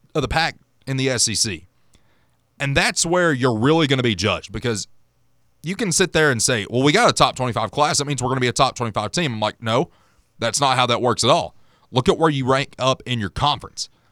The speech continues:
Because if you're recruiting and you're number ten in the country, number nine in the country, but there's five S E C teams ahead of you, guess where you're gonna finish in conference? You're gonna finish middle of the, of the pack. And if you're middle to the back half of the pack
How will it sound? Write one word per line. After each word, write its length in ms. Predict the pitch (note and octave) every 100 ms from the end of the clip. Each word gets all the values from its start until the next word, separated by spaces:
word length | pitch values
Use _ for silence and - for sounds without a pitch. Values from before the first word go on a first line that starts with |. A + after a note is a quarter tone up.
| _ -
Because 220 | B2 A#2
if 80 | G#2
you're 140 | G3
recruiting 580 | G3+ A2 - G#3+ D#3 A#2 _ _ -
and 120 | C3+
you're 140 | B2 A#2+
number 220 | C#3 A#2+
ten 220 | - F3
in 40 | D3+
the 60 |
country, 240 | C3 C#3 B2+
number 160 | A#2
nine 260 | G#2 C3 D#3+
in 60 | C#3
the 60 |
country, 420 | B2 B2+ C3 A2+ - _ _
but 140 | - C3+
there's 160 | B2 -
five 280 | D#3+ F3
S 200 | D#3+ D3+
E 80 | B2
C 180 | - C3+
teams 240 | - C#3+ G2+
ahead 200 | B2+ E3+
of 80 |
you, 160 | G#2 G#2+ - _
guess 220 | C#3 E3+
where 120 | E3 C#3+
you're 100 | B2+
gonna 160 | B2+
finish 260 | C#3+ A#2+ G#2
in 80 | F#2
conference? 480 | B2+ - - - - - - _ _ _ _ _ _ -
You're 100 | D#3
gonna 120 | A3
finish 260 | A3 E3+ D3
middle 180 | E3+ D#3
of 140 | B2
the, 60 | - -
of 120 | B2+
the 60 | G#2+
pack. 340 | C3+ - - _ _ _ _
And 80 | -
if 80 | F#2+
you're 100 | E3
middle 260 | F3+ G3+ E3+
to 100 | B2+
the 60 |
back 240 | G2 C#3 D3+
half 200 | D3+ D#3
of 40 |
the 80 | F#2+
pack 380 | B2 D3 E3